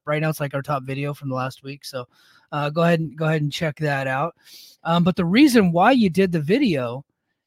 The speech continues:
is we gotta talk about it. I, you know, the last thing I ever wanted to do again was to start our show off with more C M Punk, but we gotta talk about C M Punk, man. He returned to the W W E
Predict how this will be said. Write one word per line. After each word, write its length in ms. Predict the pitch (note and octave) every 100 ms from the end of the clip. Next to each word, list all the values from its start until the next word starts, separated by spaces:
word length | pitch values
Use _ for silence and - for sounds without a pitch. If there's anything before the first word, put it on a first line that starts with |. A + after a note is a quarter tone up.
| -
is 440 | C#3+ F3 F3 D3+ -
we 220 | E3+ F#3+
gotta 300 | F#3 G3 G#3+
talk 300 | - G#3+ A#3+
about 280 | F#3 D3 C3
it. 100 | C3+
I, 220 | D3 D#3 -
you 100 | F#3+
know, 220 | F#3 E3
the 140 | D#3
last 240 | E3 G3+ -
thing 120 | G#3+
I 120 | F3+
ever 160 | F3+ G3
wanted 200 | G3 F#3 D#3+
to 60 |
do 80 | G3+
again 320 | G#3 D#3 C#3
was 280 | C#3+ D3 -
to 140 | E3
start 320 | D#3 - F3 E3
our 200 | E3+ E3
show 320 | - F3+ E3
off 240 | C#3 C#3
with 140 | D3 D3
more 180 | E3 E3
C 220 | - E3
M 140 | D3
Punk, 320 | C3+ F#3 D3+ - _ _ _ _ -
but 120 | G3
we 100 | G3
gotta 240 | G#3+ A3+
talk 240 | A#3 A3+ A3
about 240 | G#3+ G3
C 160 | - G#3+
M 100 | F#3+
Punk, 260 | F#3 A#3
man. 220 | G3+ E3+
He 60 | F3
returned 340 | F3 D#3+ G3
to 60 | F#3+
the 80 | F3
W 280 | F#3 F#3 F#3
W 220 | F3 E3
E 300 | G3 G#3